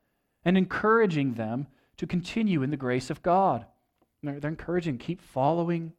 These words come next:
Christ." The following Sabbath, almost the whole town assembled to hear the word of the Lord.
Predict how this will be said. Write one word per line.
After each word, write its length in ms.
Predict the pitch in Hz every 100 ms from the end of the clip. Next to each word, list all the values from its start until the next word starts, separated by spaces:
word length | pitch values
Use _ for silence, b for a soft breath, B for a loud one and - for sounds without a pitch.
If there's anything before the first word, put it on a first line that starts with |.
| -
Christ." 760 | - 160 170 117 - - - _ _ _ _ _ _ _ _ _ _ _ -
The 80 | 180
following 420 | 185 190 226 226
Sabbath, 540 | 208 143 127 123 127 _ _ _ -
almost 380 | 180 190 190 -
the 60 |
whole 300 | 180 190 202
town 400 | 196 - 170 143
assembled 420 | 139 - 165 143 131
to 60 |
hear 220 | 127 147
the 80 | 139
word 320 | 120 135 139
of 80 | 139
the 80 | 123
Lord. 380 | 117 123 107